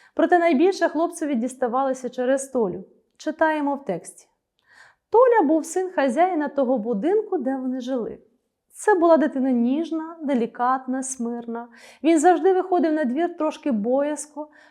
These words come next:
жмурився від сонця й соромливо посміхався своїми невинними синіми очима. Чистенький, чепурненький, він зовсім не мав нахилу до Федькових забав.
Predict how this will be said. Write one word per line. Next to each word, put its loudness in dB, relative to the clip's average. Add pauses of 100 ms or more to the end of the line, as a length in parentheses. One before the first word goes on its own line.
жмурився 2
від -4
сонця -2
й -4
соромливо 0
посміхався -4
своїми -6
невинними 0
синіми -6
очима. -10 (600)
Чистенький, -2
чепурненький, -4
він 4
зовсім 2
не 2
мав 2
нахилу 0
до 0
Федькових -4
забав. -4